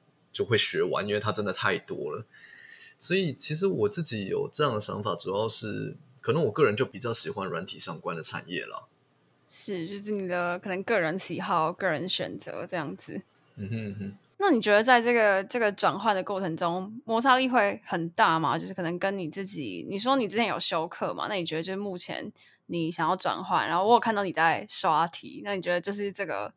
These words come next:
Speaker 2: 这个动作会让你觉得可能摩擦力很大，或是很，有一些哪些很困难的地方吗？
Speaker 1: 很困难的地方吗？我觉得主要是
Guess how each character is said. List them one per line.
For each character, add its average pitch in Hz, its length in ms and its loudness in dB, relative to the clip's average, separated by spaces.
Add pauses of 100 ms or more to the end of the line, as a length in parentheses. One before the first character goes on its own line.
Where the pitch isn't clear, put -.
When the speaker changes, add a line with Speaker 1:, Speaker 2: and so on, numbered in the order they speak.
(140)
Speaker 2:
这 208 120 -4
个 190 100 2
动 196 240 -2
作 196 180 0
会 190 60 4
让 180 180 2
你 147 60 -6
觉 156 120 -6
得 147 100 -4
可 - 100 -10
能 110 140 -6
摩 170 160 -6
擦 175 140 0
力 170 100 0
很 139 140 -6
大， 156 260 0
或 180 180 -4
是 170 340 -8 (240)
很， 175 240 -6
有 208 120 2
一 - 20 0
些 220 100 -2
哪 202 180 4
些 226 260 4
很 208 140 -2
困 220 200 2
难 135 140 -2
的 131 60 -4
地 175 180 -8
方 - 200 -10
吗？ 196 200 -14 (640)
Speaker 1:
很 110 320 -10 (180)
困 156 160 -6
难 104 160 -4
的 107 80 -4
地 117 240 -4
方 98 260 -8
吗？ 98 200 -8 (340)
我 117 100 -6
觉 208 140 0
得 202 40 -4
主 98 200 -4
要 113 140 -2
是 107 460 0